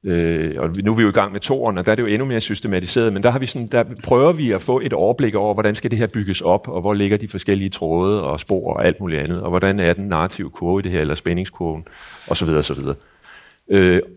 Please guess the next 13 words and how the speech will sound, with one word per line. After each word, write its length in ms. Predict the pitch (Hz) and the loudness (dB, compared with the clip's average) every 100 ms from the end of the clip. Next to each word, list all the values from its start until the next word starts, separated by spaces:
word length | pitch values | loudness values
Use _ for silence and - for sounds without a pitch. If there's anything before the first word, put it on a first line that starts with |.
| - _ _ _ - | -20 _ _ _ -2
men 160 | 117 104 | 2 4
vi 80 | 107 | 4
har, 240 | 107 107 110 | 2 0 -2
vi 60 | |
sætter 240 | - 117 104 | 0 4 4
os 140 | - | 4
jo 40 | |
ikke 160 | 131 196 | 0 2
ned 300 | 151 135 127 | 2 2 2
og, 280 | 101 104 101 | 0 0 0
og, 140 | 95 104 - | -2 -2 -2
og 140 | 101 | 0
detaljeret, 840 | 110 - 104 98 127 139 135 101 | 0 2 2 4 2 2 2 0